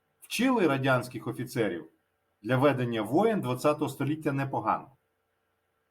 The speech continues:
Однак хтось із них постійно розвивається, а хтось так і залишився на рівні тих знань і ментальності, які в них формували впродовж тридцяти п'яти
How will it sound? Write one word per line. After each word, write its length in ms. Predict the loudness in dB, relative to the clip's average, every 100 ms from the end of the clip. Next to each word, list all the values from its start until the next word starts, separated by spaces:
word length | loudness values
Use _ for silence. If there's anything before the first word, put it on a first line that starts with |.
| _ _ _ _ _ _
Однак 580 | 0 0 2 8 8 8
хтось 460 | -2 0 2 2 -2
із 220 | -4 -2
них 240 | -2 -2 2
постійно 500 | 2 2 0 0 0
розвивається, 880 | -2 -2 -2 0 0 -2 -4 -6 -8 _ _ _
а 120 | -4 -4
хтось 420 | -2 -2 -2 2
так 240 | 0 0
і 40 | -2
залишився 640 | -4 -4 -4 -4 -4 -4
на 120 | -2
рівні 300 | 0 0 -2
тих 220 | 0 0 0
знань 440 | -2 -2 -2 -2
і 80 | -2
ментальності, 920 | 0 0 2 2 2 -4 -8 -8 -8 -10 _ _ -4
які 480 | -2 -2 0 2
в 160 | 2 2
них 320 | 0 0 -2 -10 _
формували 880 | -6 -2 -2 -2 -2 4 4 4 0
впродовж 560 | -2 -4 0 0 0
тридцяти 500 | -2 -4 -2 -4 -4
п'яти 500 | -4 -6 -4 -4 -4